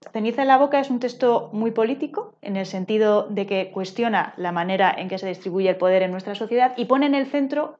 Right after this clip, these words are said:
historias que normalmente no se cuentan, ¿no? Lo que me gusta también de esta novela es que lo hace sin ningún complejo, ¿no? Explícitamente, sin rodeos. Te cuento la historia de esta, de esta mujer, hablo directamente de, de, del desencuentro con el movimiento feminista,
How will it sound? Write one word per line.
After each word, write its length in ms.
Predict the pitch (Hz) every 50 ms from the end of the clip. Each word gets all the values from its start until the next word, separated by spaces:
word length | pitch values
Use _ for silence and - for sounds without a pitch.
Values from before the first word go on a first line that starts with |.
| _ _ _
historias 560 | - 226 202 214 - 247 233 247 269 262 262
que 160 | 262 - 220
normalmente 840 | 196 196 202 202 208 214 214 214 220 220 220 226 226 226 214 - 240 220
no 120 | 202 196
se 140 | 196 - 170
cuentan, 480 | - - 160 156 156 147 - - - - _
¿no? 60 | - - _ _ _ _ _
Lo 100 | - 214
que 60 | 208
me 80 | 208 208
gusta 200 | 226 233 262 277
también 240 | 277 277 277 285 277
de 80 | 277
esta 160 | 277 277 - 285
novela 260 | 269 262 262 262 277
es 100 | 269 277
que 100 | - 240
lo 60 | 240
hace 120 | 240 269
sin 200 | 269 269 254 233
ningún 280 | 214 202 196 202 220 220
complejo, 520 | 208 196 190 185 240 247 269 262 - 185
¿no? 100 | 190 220
Explícitamente, 800 | 302 - - - 233 226 226 233 - 220 202 220 240 226 - 175
sin 180 | 165 - 190 170
rodeos. 400 | - 180 190 214 220 180 156 -
Te 100 | - 180
cuento 280 | - 208 220 214 220 240
la 80 | 226 202
historia 400 | 196 - - 214 214 208 202 196
de 80 | 196
esta, 460 | 196 190 190 - 208 196 190 190 185 185 - - - - - - _
de 160 | - 190 185 190
esta 280 | 185 - 220 202 196
mujer, 360 | 190 190 180 - 240 247 240
hablo 200 | 214 202 208 214
directamente 540 | 208 208 202 202 202 208 196 202 202 202 202
de, 340 | 196 196 196 190 190 190 - -
de, 560 | 196 202 196 190 185 180 180 - - 208 196
del 280 | 185 190 185 180 180 180
desencuentro 440 | 190 185 190 196 190 196 185 196
con 100 | 190 196
el 60 | 190 190
movimiento 400 | 190 185 185 190 190 185 190 190
feminista, 800 | - 190 190 190 202 233 240 233 - 262 240 240 247 247 -